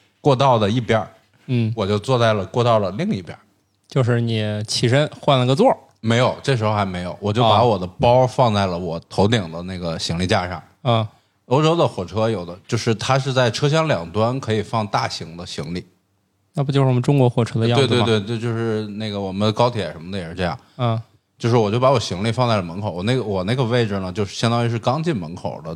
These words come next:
Speaker 1: 地方，刚进门口的第一个座位。
Speaker 2: 哦。
Speaker 1: 就行李就在旁边，我把包放在了那个我头顶。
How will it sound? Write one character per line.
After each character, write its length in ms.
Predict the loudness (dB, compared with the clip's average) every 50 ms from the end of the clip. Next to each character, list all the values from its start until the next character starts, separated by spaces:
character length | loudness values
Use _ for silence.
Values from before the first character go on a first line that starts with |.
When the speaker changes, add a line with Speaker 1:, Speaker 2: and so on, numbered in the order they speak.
| -10 -6
Speaker 1:
地 160 | -6 -6 -4
方， 160 | -6 -10 -14 _ _ _ _ _ _ _
刚 160 | 0 0 0
进 100 | 0 0
门 200 | -2 -2 -4 -4
口 180 | -6 -6 -6 -6
的 80 | -8 -8
第 520 | -4 0 2 4 4 4 2 2 0 -4
一 40 | -4
个 160 | -2 -2 -2
座 260 | 0 -2 -4 -4 -4 -6
位。 140 | -8 -12 -18 _ _ _ -2
Speaker 2:
哦。 380 | 0 0 0 0 0 -2 -2 -4 -4
Speaker 1:
就 80 | -4
行 260 | -4 -4 -4 -2 -2
李 80 | -2 0
就 100 | 0 0
在 120 | -2 -2
旁 200 | -4 -4 -8 -10
边， 200 | -8 -10 -10 -10 -8
我 60 | -2
把 120 | 0 0 2
包 240 | 2 2 2 2 2
放 180 | 0 -2 -4
在 100 | -4 -4
了 300 | -6 -6 -10 -12 -14 -18 _ _ _ _ _
那 140 | -10 -8 -6
个 140 | -6 -6 -4
我 120 | -4 -6
头 220 | -4 -2 0 0
顶。 140 | 0 0 -2